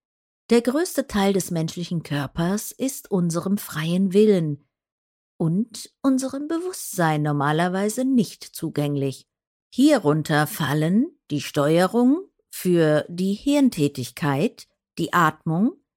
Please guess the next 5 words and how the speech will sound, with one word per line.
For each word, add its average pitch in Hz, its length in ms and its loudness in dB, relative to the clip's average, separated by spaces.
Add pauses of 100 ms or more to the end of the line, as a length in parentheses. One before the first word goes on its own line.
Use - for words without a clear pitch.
(140)
die 135 80 -4
Herztätigkeit 190 1120 -2 (360)
und 285 240 2
die 339 60 -4
Verdauungstätigkeit. 151 1400 -4